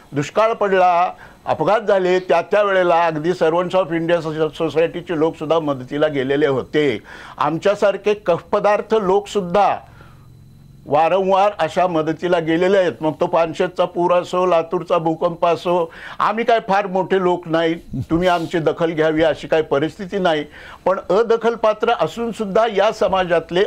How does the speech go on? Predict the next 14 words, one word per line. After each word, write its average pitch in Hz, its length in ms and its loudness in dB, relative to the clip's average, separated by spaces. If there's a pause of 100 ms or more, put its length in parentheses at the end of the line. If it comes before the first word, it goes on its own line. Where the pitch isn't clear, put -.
अनेक 196 380 -2
लोक 175 320 2 (220)
अशा 185 280 2
वेळेला 170 380 2
मदतीला 165 520 0
जातात, 175 540 2 (300)
फक्त 196 200 -2
त्यांची 226 320 0
प्रसिद्धी 196 500 -2
होत 151 160 2 (100)
नाही, 180 200 -6
एवढाच 135 300 2
प्रश्न - 380 -12
आहे. - 200 -20